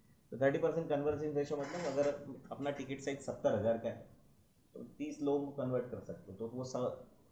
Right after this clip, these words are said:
सौ लोगों को मेरे को connect करना पड़ता है। तो सौ लोग कहाँ से आएंगे, इसका मेरे को पहले research करना पड़ता है। तो मैं ऐसे लोगों को ऐसे ask मांगता हूँ कि मेरे को ये लोगों से connect करवाओ, वो लोगों से connect करवाओ, तब तुम लोगों को business मिलेगा। और ये business,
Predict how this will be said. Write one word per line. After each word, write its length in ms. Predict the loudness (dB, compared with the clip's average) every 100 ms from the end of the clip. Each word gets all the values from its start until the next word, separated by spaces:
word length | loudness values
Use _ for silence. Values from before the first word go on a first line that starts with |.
| _ -2
सौ 240 | 4 6
लोगों 260 | 6 6 4
को 80 | 2
मेरे 140 | 0
को 80 | 0 -2 -8 0
connect 260 | 2 2 2
करना 160 | 2
पड़ता 100 | 2
है। 80 | -2
तो 80 | -2
सौ 200 | 4 4
लोग 220 | 4 2
कहाँ 180 | 2 2
से 120 | 2
आएंगे, 340 | 0 0 -4 -4 -12 -18 -10
इसका 260 | -8 -2 0
मेरे 140 | 2
को 80 | 2
पहले 240 | 4 4
research 360 | 4 2 0 -2
करना 180 | -2 -2
पड़ता 200 | -2 -4
है। 60 | -4
तो 80 | -2
मैं 140 | -2
ऐसे 160 | 0 0
लोगों 280 | 2 0 0
को 180 | -2 -2 -10 -12 0
ऐसे 220 | 2 4
ask 300 | 4 4 -2
मांगता 260 | -4 -4 -6
हूँ 100 | -8
कि 60 | -6
मेरे 160 | -4
को 120 | -2 -2 0
ये 140 | 4
लोगों 240 | 6 4 2
से 100 | -2
connect 300 | -2 -2 -2
करवाओ, 320 | -4 -2 -4
वो 140 | -2 0
लोगों 220 | 0 -2
से 120 | -4
connect 260 | -6 -6 -6
करवाओ, 200 | -8 -4
तब 220 | -4 -2
तुम 160 | -4 0
लोगों 220 | 0 0
को 140 | -2 -4 -6 -16 -20 _ _ _ _ _ _ -20 -20 -20 -20 -14 0
business 380 | 0 2 0 0
मिलेगा। 280 | -4 -4 -8 -16 -20 _ _ _ -8
और 60 |
ये 80 | -4
business, 420 | -2 0 4 2